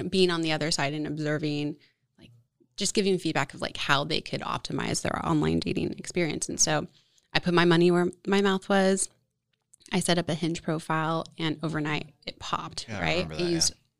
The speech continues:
Speaker 1: all of the tactics, ad-, advice that I gave to women, I used on myself, but I had no intention of dating on Hinge, truth, 'cause I've, I've been going out for months now, meeting dudes out and about, and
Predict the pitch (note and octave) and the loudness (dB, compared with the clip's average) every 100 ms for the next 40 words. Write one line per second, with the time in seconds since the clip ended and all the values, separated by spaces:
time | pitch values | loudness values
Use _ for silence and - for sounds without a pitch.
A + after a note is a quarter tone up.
0 | _ - F3+ G3 G#3 - F#3 E3+ E3 - | _ -2 2 4 2 0 -2 -2 -2 -4
1 | - - E3 _ - - _ _ _ _ | -6 -8 -8 _ -12 -12 _ _ _ _
2 | _ _ - E3+ E3+ - E3 E3 D3+ - | _ _ -4 -4 -4 -2 2 4 4 2
3 | - D3 D3+ - - F3 F#3 F3+ - E3 | -4 -4 -4 -8 -2 2 4 2 -2 -4
4 | E3 D#3+ E3 D#3+ - - _ _ _ _ | -2 -2 0 0 -2 -12 _ _ _ _
5 | _ E3+ D#3 E3+ F3 - - G#3 G#3+ C4 | _ -4 -4 -4 -8 -10 -4 -2 2 0
6 | A3 G#3 G3+ G#3 F#3+ E3+ D#3+ D#3+ D3+ D3 | 0 0 0 0 -4 -4 -4 -4 -4 -2
7 | D3+ D3+ D3+ C#3+ - - D#3+ - - - | -2 -2 -2 -4 -6 -8 -6 -8 -10 -12
8 | - - _ _ _ _ _ - - - | -12 -12 _ _ _ _ _ -10 -10 -10
9 | - F3 F3+ F#3+ _ F#3 F#3+ G#3 G3+ F#3 | -6 -2 -2 -6 _ -4 -2 -2 0 0
10 | F3 - F#3+ F#3+ F#3+ - F#3+ F#3 G3 - | -2 -4 -2 -2 -2 -4 -2 -2 -6 -14
11 | _ _ _ F#3 F#3 G3 F3 F3 E3+ E3+ | _ _ _ 0 2 2 2 2 0 0
12 | D3 D#3+ - D#3 D#3 D#3 D3+ - - D#3 | -2 -2 -2 -2 -2 -2 -4 -8 -10 -6
13 | D#3 D3+ | -4 -6